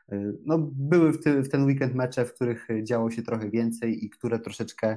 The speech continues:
więcej zmieniły w układzie tabeli, bądź też, y, sprawiły, że mamy jakieś nowe przemyślenia odnośnie tego, co może wydarzyć się w niedalekiej przyszłości. Natomiast tutaj mamy trzy punkty dla Wisły Płock, która,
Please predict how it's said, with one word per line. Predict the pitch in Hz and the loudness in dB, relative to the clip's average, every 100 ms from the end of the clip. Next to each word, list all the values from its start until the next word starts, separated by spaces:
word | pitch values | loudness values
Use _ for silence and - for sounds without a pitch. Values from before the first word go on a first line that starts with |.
| - | 0
więcej | 107 127 117 113 | 2 2 2 0
zmieniły | 104 113 110 113 107 | 2 2 4 4 4
w | 101 107 101 101 98 | 0 -4 -4 -4 -6
układzie | - 113 104 110 | -4 -2 0 -2
tabeli, | 104 104 110 113 | -2 0 0 0
bądź | 104 104 | -2 -4
też, | - 110 - 101 | -2 -4 -4 -2
y, | 101 101 | -2 -2
sprawiły, | - - - 113 117 117 | -4 -6 0 2 4 4
że | 107 113 | 4 2
mamy | 117 113 | 4 4
jakieś | 110 113 113 | 2 0 -2
nowe | 113 107 | -2 -2
przemyślenia | - 110 113 113 113 | -2 -2 0 0 0
odnośnie | 107 107 - 107 | -2 -4 -4 -6
tego, | 110 107 | -4 -4
co | - 107 104 _ | 0 -2 -2 _
może | 107 104 107 | -2 0 0
wydarzyć | 107 110 107 104 | 2 2 0 -4
się | - 110 107 101 98 | -4 -2 -2 -4 -4
w | 107 104 101 | -2 -2 -2
niedalekiej | 107 110 104 - 113 | 0 0 -2 -4 -6
przyszłości. | - - 113 - 156 180 - _ _ _ | -8 -4 -4 2 2 2 -6 _ _ _
Natomiast | 110 117 143 143 139 | 0 2 2 2 0
tutaj | 139 147 147 147 _ _ _ | 0 0 0 -2 _ _ _
mamy | 165 165 | 2 4
trzy | 160 139 | 2 0
punkty | 147 139 139 123 | 0 -2 -2 -2
dla | 113 113 113 - | 0 0 -2 -6
Wisły | 101 117 113 | -6 -4 -4
Płock, | 107 117 117 117 - | -2 0 0 0 -8
która, | - - 117 110 | -4 2 4 4